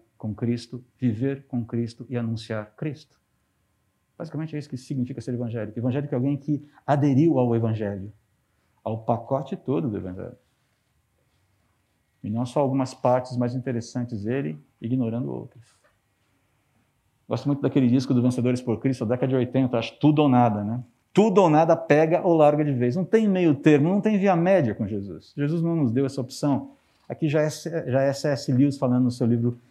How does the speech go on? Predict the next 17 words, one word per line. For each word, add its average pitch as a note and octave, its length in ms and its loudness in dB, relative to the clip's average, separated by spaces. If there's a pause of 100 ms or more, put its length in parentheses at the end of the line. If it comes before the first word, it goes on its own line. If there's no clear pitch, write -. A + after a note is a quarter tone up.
(200)
Cristianismo A#2 640 0
e - 20 -2
Puro A2+ 220 -6
e A#2 40 -4
Simples. A2 440 -8
Ou E3 120 0
você E3 200 -4
pega D3+ 300 2
o D3+ 40 -2
pacote D3 380 -4
completo C#3+ 460 -4
ou C#3+ 60 -2
você D3 260 -4
ignora D#3 540 4
o G#2 40 -2
pacote - 380 -4
completo. G2+ 480 -8